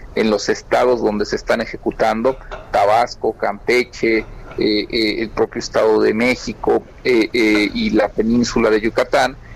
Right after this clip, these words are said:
eh, pues es muy claro que su impacto es acotado. Es decir,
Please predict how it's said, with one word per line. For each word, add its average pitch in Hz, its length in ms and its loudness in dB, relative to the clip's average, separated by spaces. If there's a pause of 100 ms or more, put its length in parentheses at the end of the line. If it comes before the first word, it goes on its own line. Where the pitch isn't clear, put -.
(140)
eh, 113 180 0
pues 123 180 -2
es 156 120 0
muy 170 140 -8
claro 139 420 -2
que 120 160 -6
su 117 260 -6
impacto 120 520 -2
es 120 120 -6
acotado. 127 600 -2
Es 107 140 -8
decir, 131 380 -2